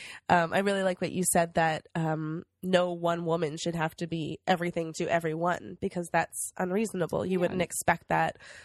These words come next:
Speaker 1: of men, but so often, and this is, this is a problem in our society, is that often enough, one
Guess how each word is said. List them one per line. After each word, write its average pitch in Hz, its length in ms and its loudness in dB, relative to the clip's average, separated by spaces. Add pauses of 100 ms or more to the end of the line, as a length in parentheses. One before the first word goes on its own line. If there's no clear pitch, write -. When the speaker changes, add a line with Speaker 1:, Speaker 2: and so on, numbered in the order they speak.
(140)
Speaker 1:
of 180 160 2
men, 185 380 0
but 160 220 2
so 175 220 4
often, 165 380 0
and 165 120 0
this 165 200 -4
is, 165 320 -6
this 165 180 -4
is 175 60 -2
a 202 40 2
problem 294 380 4
in 170 140 0
our 170 80 0
society, 165 520 0
is 180 120 0
that 165 160 4 (340)
often 202 400 4
enough, 202 460 2 (260)
one 196 720 4